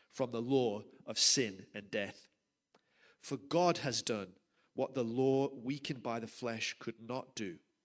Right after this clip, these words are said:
By sending his own Son in the likeness of sinful flesh and for sin, he condemned sin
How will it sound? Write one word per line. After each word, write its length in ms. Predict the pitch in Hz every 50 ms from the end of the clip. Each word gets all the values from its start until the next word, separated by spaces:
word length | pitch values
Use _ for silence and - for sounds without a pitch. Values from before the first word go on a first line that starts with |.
| _ _ _ _ - - - _ -
By 140 | 110 113
sending 400 | 113 - - 156 156 160 170 165
his 140 | 147 135 117
own 200 | 131 135 156 151
Son 400 | 139 - - 151 127 117 110 107 -
in 80 | - 110
the 100 | 104 107
likeness 540 | 107 113 120 147 160 - 156 151 - - 139
of 80 | 120
sinful 380 | - - 127 120 113 - 117 107
flesh 420 | - - - 113 110 110 - - -
and 140 | 110 110 -
for 340 | - - - 156 156 151 151
sin, 340 | 147 - - - 101 92 - _ _ _ _ _ _ _ _ _
he 180 | - - 139 135
condemned 640 | - - 135 120 101 95 151 147 143 127 113 107 -
sin 440 | - - - 139 120 107 98 98